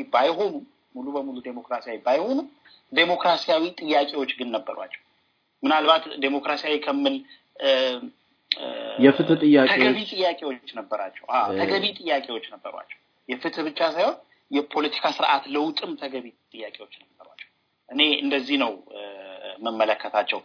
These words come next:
Speaker 1: በውስጥ አሰራራቸው ዴሞክራሲያዊ እንዳልነበሩ አሁን ወደኋላ ተመልሰን ራሳቸው የሚጽፉትን ታሪክ ስናይ፣ እ፣ እንገነዘባለን። ያ ግን የዴሞክራሲ፣ እ፣ ለዴሞክራሲ ሽግግር ምንም አስተዋጽኦ እንዳያደርጉ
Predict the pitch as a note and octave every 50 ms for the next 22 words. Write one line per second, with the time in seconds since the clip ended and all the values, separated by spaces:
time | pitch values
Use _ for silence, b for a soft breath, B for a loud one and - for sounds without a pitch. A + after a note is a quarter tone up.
0 | b b b - C#3 C3 - - F3 F3 - F3 E3+ - F3 E3 D#3+ D#3 D#3+ D#3+
1 | - C4+ C#4 F#3 D3 C#3+ - - C3+ C3 - C3 C3 C3+ C3 B2 A2+ G#2+ G#2+ G2+
2 | - C3 G3+ D4+ - C#3 A2 A#2+ B2 A#2+ - G#2+ G#2+ G#2 G2 C3 C3 B2 - b
3 | b b b - A#2 A#2 A2+ G#2+ G#2+ - C3 D3 F3+ E3 B2+ A2+ A2 - A#2 G#2+
4 | - - A2 G#2+ G2 - - - A2 - - - - G#2+ G#2 G#2 - - - -
5 | - - G2 A#2 D3+ G3+ A3 F#3+ B2+ G2+ G2+ G2+ G2 G2 G2 F#2+ F#2+ F#2 F#2+ A2+
6 | C#3+ C#3 C#3+ B2 A2 F#2+ - G2+ G2 F#2+ F#2 F2+ - - B B B B B B
7 | B A#2+ C3 C#3 C3+ - C3+ D#3+ G#3 A#3 F#3+ D3+ C#3+ B2 A#2 A2+ A2 G#2+ G#2+ G#2+
8 | G2+ - - A2+ A2+ A#2 A2+ - B2 A2 - - A2+ G#2+ G#2+ A2 G#2 G2+ G2+ G2
9 | A2+ G#2 G2+ G2+ G2+ G2 A2 A#2+ B2+ C3+ B2+ B2+ - B2+ A#2+ - - - - A#2
10 | A#2+ A#2 - - - - b b b b b b b C4 D4+ E3+ - F3 E3 D#3
11 | D3+ C#3+ - - - C#3+ C3+ B2+ C3 C#3+ C3+ B2+ B2+ B2 B2+ B2+ C3 C3 C3 C3+
12 | C3+ C3 A#2 - -